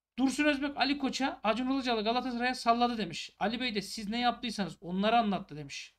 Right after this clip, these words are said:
"Yorumunuz nedir?" sorusuna şu cevabı veriyor. Ali Koç da "Dursun Özbek ne güzel seviyeli konuşmuş. İnşallah Dursun Bey'in yöneticileri de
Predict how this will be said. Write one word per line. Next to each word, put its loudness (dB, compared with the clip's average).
"Yorumunuz -2
nedir?" -2
sorusuna -10
şu -10
cevabı -4
veriyor. -12
Ali 0
Koç -2
da -2
"Dursun -6
Özbek -4
ne -4
güzel -4
seviyeli -6
konuşmuş. -14
İnşallah -4
Dursun -6
Bey'in -2
yöneticileri -6
de -6